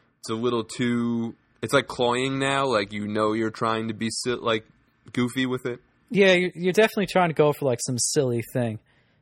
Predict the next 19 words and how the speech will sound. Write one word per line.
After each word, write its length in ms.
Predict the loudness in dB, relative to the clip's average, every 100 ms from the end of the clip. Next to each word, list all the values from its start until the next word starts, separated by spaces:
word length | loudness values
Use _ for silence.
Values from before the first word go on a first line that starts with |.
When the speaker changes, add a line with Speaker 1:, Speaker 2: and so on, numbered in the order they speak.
| _ _ _ -4
Speaker 2:
'Cause, 100 | 2
like, 140 | 2
when 80 | 4
Always, 220 | 4 4
Always 200 | 4 4 4
Sunny 220 | 2 2
did 140 | 4 4
Speaker 1:
Yeah. 80 | 4
Speaker 2:
it, 100 | 0
you 80 | 0
know, 160 | 0
the, 100 | 0 -4
the, 180 | -4 -6 _ _ -2
yeah, 380 | 4 4 4 -2 _ -20 -20 _ _
whatever. 320 | 0 2 0
I 60 | -6
don't 120 | -6
have 140 | -8 -12
to 180 | -14